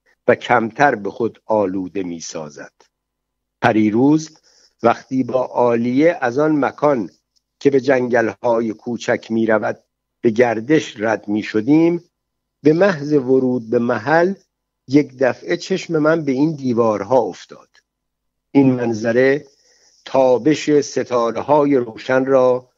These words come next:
در شب‌های تاریک داشت. به ندرت اتفاق می‌افتد چشم باز باشد و آن را نبیند.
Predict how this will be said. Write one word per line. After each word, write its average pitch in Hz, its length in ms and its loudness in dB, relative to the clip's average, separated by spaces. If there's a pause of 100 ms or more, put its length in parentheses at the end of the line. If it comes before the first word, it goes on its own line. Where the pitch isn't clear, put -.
(220)
در 110 140 2
شب‌های 120 760 -2
تاریک 117 640 -4 (100)
داشت. - 340 -20 (960)
به 131 140 2
ندرت 151 520 -2
اتفاق 123 680 -4
می‌افتد 113 540 -4 (440)
چشم 127 520 0
باز 143 440 0
باشد 160 460 -6
و 135 80 -4
آن 113 220 -4
را 113 240 -2
نبیند. 90 760 -4